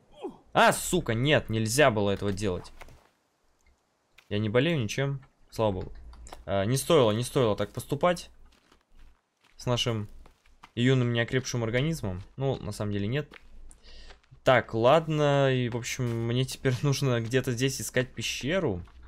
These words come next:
Вообще, че я иду с луком? На меня сейчас нападут? Так, вот, по вот этим указа-, о, вот она, вот она, эта пещера. А, сука. Напугали.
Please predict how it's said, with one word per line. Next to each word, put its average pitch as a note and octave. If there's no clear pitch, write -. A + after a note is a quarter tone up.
Вообще, -
че C#3
я E3
иду D#3+
с -
луком? A#2
На G2+
меня G#2
сейчас -
нападут? B2
Так, G#2+
вот, E2+
по A#2
вот B2+
этим A#2
указа-, A2+
о, D#3+
вот D#3+
она, G#2+
вот C#3
она, G#2
эта F#2+
пещера. -
А, F3+
сука. -
Напугали. G2+